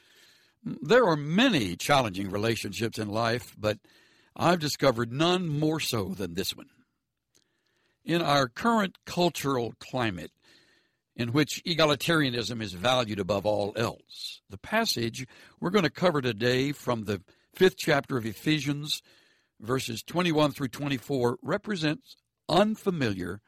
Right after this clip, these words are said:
and often unexplored territory. To tell you the truth, I feel like I'm walking through a minefield of explosives, representing everyone's fears regarding what I might say today.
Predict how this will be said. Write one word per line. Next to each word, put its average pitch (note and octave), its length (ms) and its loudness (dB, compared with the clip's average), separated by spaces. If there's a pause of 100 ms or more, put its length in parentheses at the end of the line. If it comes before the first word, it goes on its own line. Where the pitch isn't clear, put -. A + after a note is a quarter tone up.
(880)
and C3 460 -4
often D3+ 460 4
unexplored D#3 960 0
territory. G2+ 680 -10 (800)
To - 80 -20
tell B3+ 140 6
you C#4 100 4
the D3+ 100 0
truth, D3 440 0
I A#2+ 60 -6
feel B3 180 -4
like F3+ 180 2
I'm B2+ 140 -6
walking C3+ 320 0
through C#3+ 240 -2
a A2+ 40 0
minefield A2+ 1040 -6 (380)
of A2 120 -6
explosives, - 1000 -4 (500)
representing C3+ 760 0
everyone's E3 480 2
fears B2+ 580 0
regarding A2+ 600 0 (300)
what D3 140 2
I C#3+ 80 2
might D3 280 2
say D3+ 340 0
today. E2 480 -10